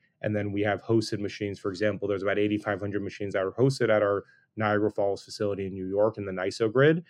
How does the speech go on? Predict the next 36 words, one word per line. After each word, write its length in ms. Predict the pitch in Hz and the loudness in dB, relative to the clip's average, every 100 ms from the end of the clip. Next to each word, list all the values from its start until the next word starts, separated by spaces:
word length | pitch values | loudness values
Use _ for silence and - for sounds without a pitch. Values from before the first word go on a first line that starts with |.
| _ _ - | _ _ -6
And 140 | 107 | -2
then 140 | 101 101 | -2 -2
there's 220 | 98 - | -2 -4
facility, 480 | - - 107 104 87 | -10 -2 2 2 0
there's 220 | 104 92 | -2 -2
machines 340 | 98 - 104 - | -6 -6 -6 -4
hosted 400 | 95 - 104 90 - | -6 -2 -2 -2 -2
elsewhere 380 | 107 95 98 95 | -2 -2 -2 -4
as 100 | 87 | -4
well. 200 | 90 92 | -4 -4
And 100 | 92 | -2
so 260 | 107 95 - - - - | -2 -2 -4 -20 -8 0
as 180 | 113 104 | 0 0
the 60 | |
company 460 | - 127 127 123 104 | 0 0 2 0 0
grows, 580 | 98 104 104 101 92 - _ _ - | 0 2 4 2 -2 -10 _ _ -2
we'll 120 | 104 | 2
have, 340 | 104 101 - _ _ _ - | 2 2 -2 _ _ _ -20
uh, 880 | - _ _ _ - - _ - - | -20 _ _ _ -20 -20 _ -10 -4
roughly 360 | 117 131 143 143 | 2 4 6 8
around 220 | 135 135 | 8 6
three 220 | 117 127 | 4 4
hundred 260 | 131 123 110 | 4 4 2
megawatts, 680 | 107 107 123 151 160 - - | 2 4 4 4 2 -6 -6
um, 280 | 101 104 | -4 -4
in 80 | 104 | -4
ercot. 520 | 101 107 143 156 208 120 | -2 0 4 4 2 -2
That's 220 | 98 - | -2 -2
vertically 460 | 107 110 107 107 | 0 0 0 -2
integrated, 560 | 104 - 107 104 104 107 _ _ - | -2 0 2 2 0 -2 _ _ -6
own 180 | 110 107 | -4 -2
proprietary 640 | 101 - 107 104 104 104 | -4 0 0 2 0 0
owned 180 | 101 98 | -2 -4
machines 400 | 95 - 101 104 | -8 -8 -6 -2
under 200 | 113 117 | -2 0
Nuco. 500 | 123 127 160 180 | 0 2 4 4